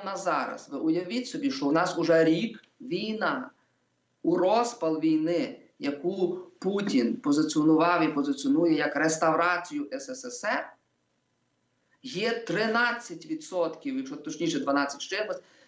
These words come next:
дванадцять відсотків спів-, е, соотечественників, які негативно оцінюють таку історичну подію, як розвал Союзу в дев'яносто першому році.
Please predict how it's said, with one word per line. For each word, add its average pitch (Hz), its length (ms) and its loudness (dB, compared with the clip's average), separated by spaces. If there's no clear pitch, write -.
дванадцять 180 680 0
відсотків 160 720 -6
спів-, 127 560 -4
е, 117 200 -4
соотечественників, 185 1400 0
які 208 680 0
негативно 202 1000 0
оцінюють 156 680 -4
таку 151 280 0
історичну 143 460 0
подію, 214 480 0
як 160 180 2
розвал 160 360 2
Союзу 185 440 -6
в - 20 -20
дев'яносто 190 360 0
першому 196 480 -2
році. - 340 -2